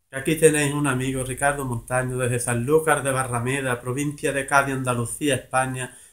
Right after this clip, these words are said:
para todos los lugares, todos los rincones del mundo, con este poquito de sentido de humor sarcástico que quizás de alguna manera nos haya, nos haga reflexionar, aunque parezca tonto, pero muchas veces nos hace saltar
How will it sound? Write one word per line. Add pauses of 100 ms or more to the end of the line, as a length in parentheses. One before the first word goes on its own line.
(120)
para
todos
los
lugares,
todos
los
rincones
del
mundo, (340)
con
este
poquito
de
sentido
de
humor
sarcástico (320)
que
quizás
de
alguna
manera
nos
haya,
nos
haga
reflexionar,
aunque
parezca
tonto,
pero
muchas
veces (500)
nos
hace
saltar